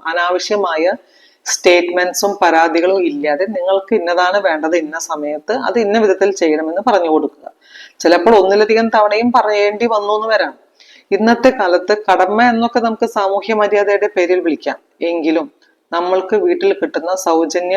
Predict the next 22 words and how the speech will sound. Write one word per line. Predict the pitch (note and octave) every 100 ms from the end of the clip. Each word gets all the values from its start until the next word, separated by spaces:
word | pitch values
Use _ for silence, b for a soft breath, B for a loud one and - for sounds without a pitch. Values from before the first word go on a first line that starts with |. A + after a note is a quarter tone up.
| F#3+
പരിചരണം | E3 C#3 D3+ C#3+ D3+ - _ E3
അത് | D#3 G3 G3 - -
മറ്റൊരാളുടെ | F#3 F#3 A#3 G3+ D#3 D#3 D3+ F#3
ദയയും | C#3+ D#3 D#3+ D#3+ F3 A3 -
ഔദാര്യവും | D3+ D3+ D#3+ D#3+ D#3+ F3+ -
തന്നെയാണ്, | D#3 D3+ D3+ D#3+ F3 D3+ C#3 C3 C#3+ D#3+ - _ B B B
അല്ലാതെ | D#3+ E3 E3+ F3+
രോഗിയുടെ | E3+ D#3+ D#3+ E3 F3 F#3+
അവകാശമല്ല. | E3+ D3 D3 C#3+ - E3 C3+ B2 C3+ B2+ _ _ _ _ -
അത് | D3+
ഭാര്യയായാലും | D3 D3 C#3 E3+ F#3+ E3+ G3 G3+ D#3+
ഭർത്താവായാലും | - E3+ F3 F3 D#3 F3+ F3
അച്ഛനായാലും | - F3 E3+ D#3 F#3
അമ്മയായാലും. | D#3 C#3+ D3 C#3 - _ B B B _ _
നിങ്ങളുടെ | F3+ F#3 G3 G3+ G3+ G#3+
നല്ല | G#3+ E3+ E3+
കാലത്ത് | F3 F3 D3+ - E3 F#3+ F3
നിങ്ങൾ | F3 F#3
ഏത് | D#3+ E3+ G#3
പൊസിഷനിൽ | G3+ F3+ F3 - F#3 F#3+
ഉണ്ടായിരുന്ന | E3+ E3+ F3 E3+ F3+
ആളായിരുന്നു, | D#3 D#3 D#3+ D3+ C#3 C#3+ C#3+